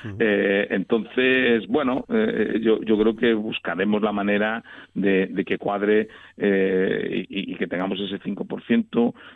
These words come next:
Speaker 2: eh, pero que para mí lo importante es que la Universidad de Oviedo, y en eso nos hemos empeñado, y este,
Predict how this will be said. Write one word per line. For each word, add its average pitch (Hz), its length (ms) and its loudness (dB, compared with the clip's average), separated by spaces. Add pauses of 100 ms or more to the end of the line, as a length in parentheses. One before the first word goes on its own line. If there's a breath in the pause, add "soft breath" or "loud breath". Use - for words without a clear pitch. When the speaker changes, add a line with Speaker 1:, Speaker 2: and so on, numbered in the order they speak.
(140)
Speaker 2:
eh, 113 260 0
pero 113 240 0
que 113 260 2 (100)
para 127 200 -2
mí 180 80 2
lo 190 80 4
importante 143 720 -2 (340 loud breath)
es 123 180 0
que - 100 -2
la 117 60 4
Universidad 110 240 -2
de 127 80 0
Oviedo, - 480 2 (260 loud breath)
y 107 200 0
en 107 80 2
eso 117 180 0
nos 113 140 -2
hemos 110 220 0
empeñado, 120 520 -2
y 117 100 -2
este, 107 460 0